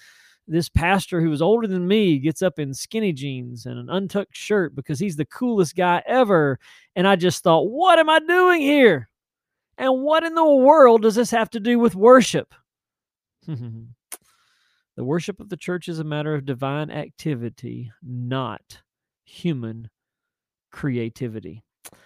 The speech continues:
He concludes chapter two by saying, "What a joy and privilege to meet with God's people gathered by his grace." Now, you say, "You're just an old fogey." I think there's a song about being a fogey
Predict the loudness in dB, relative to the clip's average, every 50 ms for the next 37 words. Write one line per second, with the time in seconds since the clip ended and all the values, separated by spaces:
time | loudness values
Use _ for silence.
0 | _ _ _ -6 -6 -4 -6 -10 -8 -4 -2 0 2 4 2 2 0 -4 -2 -2
1 | -2 -2 -4 -6 -4 -2 -2 0 0 0 -2 -2 -2 -4 -4 -4 -4 -6 -6 -6
2 | -8 -8 -6 -6 -4 -4 -4 -6 -6 -8 -6 -6 -6 -8 -8 -10 -10 -10 -10 -8
3 | -10 -10 -10 -8 -6 -6 -6 -6 -8 -10 -10 -10 -10 -10 -14 -14 -12 -8 -8 -6
4 | -6 -6 -8 -10 -10 -12 -12 -10 -8 -8 -8 -8 -10 -10 -10 -10 -10 -12 -12 -12
5 | -10 -10 -10 -12 -14 -10 -4 -2 0 0 0 -2 -6 _ -20 -20 _ _ _ _
6 | -8 -6 -6 -4 0 0 0 2 2 0 -2 -2 -2 -4 -4 -4 -6 -6 -2 2
7 | 6 6 8 8 6 4 4 0 -4 -12 -20 -20 -10 -2 2 4 4 4 4 2
8 | -4 -4 -4 -6 -10 _ _ _ _ _ _ _ _ -20 -20 -20 -16 -14 -12 -12
9 | -12 -12 -14 -14 -12 -10 -10 -8 -8 -8 -8 -8 -8 -8 -10 -10 -10 -12 -14 -18
10 | _ _ -20 -18 _ -6 -6 -6 -4 -6 -6 -6 -6 -8 -10